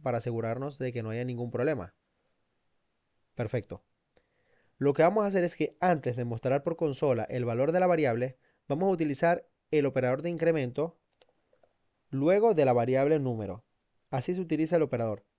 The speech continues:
Luego de la variable se coloca más más, y este operador lo que va a hacer es aumentarnos en uno el valor actual de nuestra variable.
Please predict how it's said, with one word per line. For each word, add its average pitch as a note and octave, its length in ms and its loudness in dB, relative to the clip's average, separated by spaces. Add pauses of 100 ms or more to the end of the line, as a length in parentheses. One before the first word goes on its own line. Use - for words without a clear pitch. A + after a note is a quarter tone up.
(120)
Luego C#3+ 280 2
de F3+ 60 6
la F3+ 80 4
variable E3 300 4
se C#3 140 -4
coloca B2+ 320 -2
más C3+ 260 -6
más, D#3 260 -6 (360)
y D#3+ 180 2
este E3 160 2
operador E3+ 420 6
lo C3 140 2
que C3 120 -2
va D3 80 4
a - 20 2
hacer D#3+ 200 0
es - 280 -6
aumentarnos D#3 720 0
en C#3 220 -4
uno G3 340 0
el C#3 140 2
valor C3 260 2
actual D#3+ 360 0
de D#3 80 0
nuestra A2+ 280 -4
variable. G#2+ 420 -4